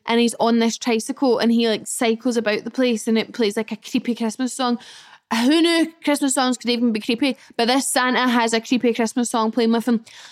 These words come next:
I hated that. Like, I used to be so scared of it. I'd be in tears of it.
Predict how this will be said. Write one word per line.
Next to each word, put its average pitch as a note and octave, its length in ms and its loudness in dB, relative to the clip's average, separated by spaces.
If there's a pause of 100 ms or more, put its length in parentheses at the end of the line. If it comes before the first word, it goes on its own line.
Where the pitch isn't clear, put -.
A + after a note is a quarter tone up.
(160)
I A#3 320 0 (200)
hated A#3 680 -2
that. A#3+ 240 0
Like, A3 180 0
I A3+ 120 2
used A3+ 360 0
to C4 80 -4
be A3+ 120 -2
so C4 480 -2
scared A#3 380 -2
of A3+ 140 0
it. A#3+ 40 2
I'd G#3 180 0
be G#3 100 -4
in G3+ 140 -2
tears C4 480 -2
of A#3+ 180 -2
it. A#3 180 0